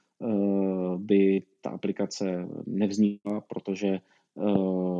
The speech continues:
bylo to opravdu velmi náročné často vyargumentovat a přesvědčit vlastně jednotlivé krajské záchranky, že, eh, jim to pomůže, že jim to nepřidává starosti,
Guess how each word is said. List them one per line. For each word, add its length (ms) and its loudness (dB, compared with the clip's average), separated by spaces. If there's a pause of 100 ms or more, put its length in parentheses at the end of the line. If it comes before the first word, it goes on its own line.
(180)
bylo 300 4
to 140 0
opravdu 600 -2 (260)
velmi 280 2
náročné 680 -6 (260)
často 440 -10 (400)
vyargumentovat 1000 2
a 60 -10
přesvědčit 760 -4
vlastně 540 -4
jednotlivé 540 0
krajské 480 -4
záchranky, 680 -4 (380)
že, 140 0
eh, 280 0 (840)
jim 280 4
to 140 6 (180)
pomůže, 420 10
že 100 2
jim 100 4
to 100 0
nepřidává 600 2
starosti, 720 -6